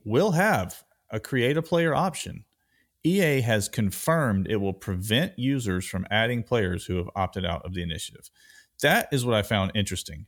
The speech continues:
because that's what you used to do on all the old N C double A games, is it would come out and you would have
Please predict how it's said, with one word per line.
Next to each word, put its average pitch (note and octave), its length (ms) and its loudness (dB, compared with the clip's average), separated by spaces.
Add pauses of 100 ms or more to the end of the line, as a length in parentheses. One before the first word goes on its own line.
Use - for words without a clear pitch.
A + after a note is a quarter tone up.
because A2+ 300 2
that's D#3 240 2
what F#3+ 140 0
you C3+ 120 2
used B2+ 180 2
to A2+ 60 -2
do G#2+ 220 4
on G2+ 80 4
all C3 180 4
the C3+ 80 2
old F3+ 220 2
N G2 80 2
C - 120 -4
double F2 180 0
A F2 60 0
games, F#2 280 0
is F#2+ 80 0
it F#2+ 80 2
would F2+ 100 -8
come D3+ 180 2
out C3 240 2
and G2+ 140 2
you G2+ 140 2
would F#2+ 180 0
have F#2+ 400 0